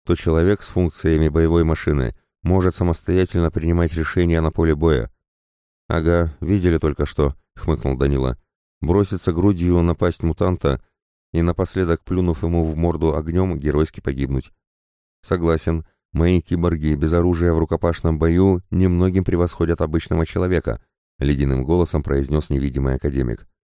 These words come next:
"Зато они способны максимально эффективно использовать любое известное вооружение, от ножа до межконтинентального бомбардировщика, выживать в полях смерти и жить не старея более двухсот лет,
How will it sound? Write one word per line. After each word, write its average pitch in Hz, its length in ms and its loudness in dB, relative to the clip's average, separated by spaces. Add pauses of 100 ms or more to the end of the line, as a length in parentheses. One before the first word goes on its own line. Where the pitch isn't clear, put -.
(220)
"Зато 80 420 2
они 123 160 4
способны 113 500 0
максимально 101 640 2
эффективно 98 540 0
использовать 90 640 0
любое 90 480 4
известное 87 460 0
вооружение, 82 720 0 (240)
от 76 180 -2
ножа 82 380 2
до 78 120 0
межконтинентального 85 1000 0
бомбардировщика, 76 920 -2 (380)
выживать 90 500 2
в - 80 -16
полях 90 320 0
смерти 78 500 -4 (260)
и 85 80 2
жить 85 260 0
не 80 80 2
старея 87 440 2
более 92 380 2
двухсот 85 460 -2
лет, 78 180 0